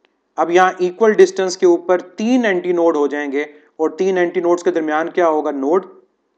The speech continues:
तो अगर आप इस वेव की लेंथ को कैलकुलेट करें, तो क्या ये कंप्लीट दो लूप बनते हैं? अगर ये कंप्लीट दो लूप बनते हैं, तो हम अब क्या कहेंगे? हम कहेंगे कि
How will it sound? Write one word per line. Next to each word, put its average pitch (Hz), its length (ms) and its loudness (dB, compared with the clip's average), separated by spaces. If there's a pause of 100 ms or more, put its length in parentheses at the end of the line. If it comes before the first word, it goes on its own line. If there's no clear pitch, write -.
(280)
तो 139 60 -14
अगर 156 200 0
आप 175 200 4
इस - 340 -6 (140)
वेव 175 360 2
की 185 100 -4
लेंथ 165 260 -2
को 180 220 0
कैलकुलेट 156 540 -2
करें, 147 320 -8 (920)
तो 139 60 -12
क्या 165 140 0
ये 175 120 2
कंप्लीट 170 720 -4 (280)
दो 131 280 4
लूप 190 320 2
बनते 151 280 -8
हैं? - 260 -14 (360)
अगर 151 140 -4
ये 175 100 0
कंप्लीट 165 460 -2
दो 135 220 4
लूप 214 200 -2
बनते 160 320 -2
हैं, 151 340 -8 (240)
तो 143 60 -10
हम 165 300 -4
अब 165 180 -2
क्या 190 140 2
कहेंगे? 151 380 -2
हम 151 140 -8
कहेंगे 156 460 -4
कि - 380 -20